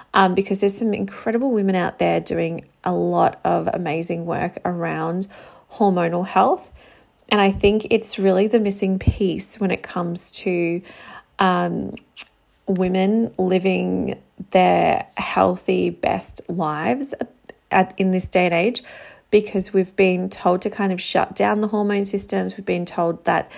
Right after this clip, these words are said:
that women are too emotional and that that's really bad. But really understanding it and embracing it has helped me, uh,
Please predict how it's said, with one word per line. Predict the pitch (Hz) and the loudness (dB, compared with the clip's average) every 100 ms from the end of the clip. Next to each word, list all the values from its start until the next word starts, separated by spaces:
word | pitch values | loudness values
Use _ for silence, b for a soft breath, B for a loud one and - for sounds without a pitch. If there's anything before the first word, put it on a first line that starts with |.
| B B B _ | B B B _
that | - 175 - 196 | 4 4 4 -2
women | 180 180 | -2 -2
are | 175 | -2
too | - 185 | -2 0
emotional | 175 196 202 - 202 196 | 0 2 2 0 0 0
and | 180 | 0
that | - | -2
that's | - - 175 | -2 -2 -4
really | 143 | -4
bad. | 165 214 208 202 196 196 - B B B - | 0 2 4 4 2 0 -6 B B B 2
But | 196 180 - - _ _ - | 6 6 2 -4 _ _ 2
really | 190 196 247 | 4 6 4
understanding | 220 214 - - 180 196 240 | 0 -4 -4 -2 0 2 2
it | 254 190 | 0 -2
and | |
embracing | 185 170 160 170 185 - 233 | -4 -4 0 0 0 0 0
it | 254 | 0
has | 233 185 175 | -2 -4 0
helped | - 180 - - - | 2 2 -2 -6 -8
me, | 185 180 180 180 175 170 180 - B B B B B _ _ 190 | -6 -4 -4 -4 -4 -4 -8 -12 B B B B B _ _ 0
uh, | 175 175 | 2 2